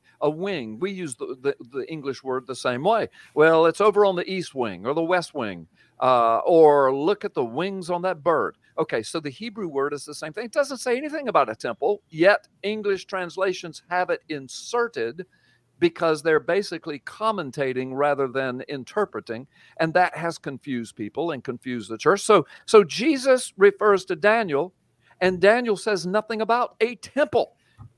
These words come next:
He does say that in the last days, this abomination will cause the sacrifices and the times and everything to change. And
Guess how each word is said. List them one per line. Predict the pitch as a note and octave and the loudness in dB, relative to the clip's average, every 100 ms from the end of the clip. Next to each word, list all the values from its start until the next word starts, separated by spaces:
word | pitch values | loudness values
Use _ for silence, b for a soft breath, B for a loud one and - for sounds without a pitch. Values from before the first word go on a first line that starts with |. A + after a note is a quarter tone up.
| _ | _
He | - G#3+ C3 _ | -4 -4 -4 _
does | F#3+ C4 E4+ D4+ | 4 6 6 4
say | - G3 C#3 C#3+ | 0 2 2 0
that | D3+ E3 | 0 -2
in | D#3 | -2
the | D3+ | 0
last | D3+ C#3+ C3+ | 2 2 2
days, | - C#3 C#3+ | 0 0 0
this | - C#3+ | -6 -8
abomination | D3+ C3 C3+ C3 A#2+ B2 E3 b b | -4 -2 -2 -4 -4 -6 -8 b b
will | D3 E3 | 0 0
cause | E3 F3+ E3+ D3+ | 2 2 4 2
the | D3+ | -6
sacrifices | D3 - G3 - F#3+ C#3+ C#3 C3+ D3 | -8 -6 -6 -6 -4 -2 -2 -2 -8
and | C#3+ C#3+ | -8 -8
the | |
times | C#3+ - F#3 E3+ C#3+ C3+ | -10 -6 -4 -4 -6 -8
and | C3+ | -6
everything | C3+ C3+ C#3 C3 | -8 -8 -10 -10
to | - C3 | -12 -14
change. | - - A3 C4 C#3 G2+ F3 G3+ - b b b _ | -12 -8 -6 -6 -8 -8 -10 -12 -18 b b b _
And | D3+ D#3 | -4 -4